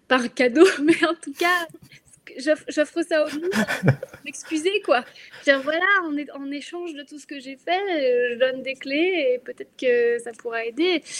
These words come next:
C'est un peu comme purger ma peine, quoi, finalement. Non pas que ce soit, <laughs> je, je compare pas la prison à l'écriture d'un livre, mais, mais bon, c'est un peu, euh, voilà.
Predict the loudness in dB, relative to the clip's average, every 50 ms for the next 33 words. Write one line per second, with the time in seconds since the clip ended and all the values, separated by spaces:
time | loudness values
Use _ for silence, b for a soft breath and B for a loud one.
0 | B B B B B _ _ -12 -8 -6 -6 -6 -6 -2 2 4 4 4 2 0
1 | 0 0 0 2 0 0 2 2 4 6 6 4 4 2 -4 -4 -8 -6 -4 -4
2 | -4 -2 -2 -2 0 2 2 2 4 2 -2 -2 -2 -2 -2 -2 -2 -2 -6 -10
3 | -16 -20 -8 -4 -4 -4 -4 -4 -12 -14 -14 -12 -12 -10 -4 0 2 2 2 2
4 | 2 2 2 2 2 4 2 4 4 2 0 0 -2 -6 -14 -8 -4 -2 0 2
5 | 4 4 4 2 2 0 -4 -4 b b b b b b b b b b b b
6 | _ 0 4 4 4 4 4 2 4 2 2 2 0 -4 -8 -8 -8 -10 -10 -6
7 | -4 -2 -2 -2 -4 -6 -8 -8 -8 -8 -8 -10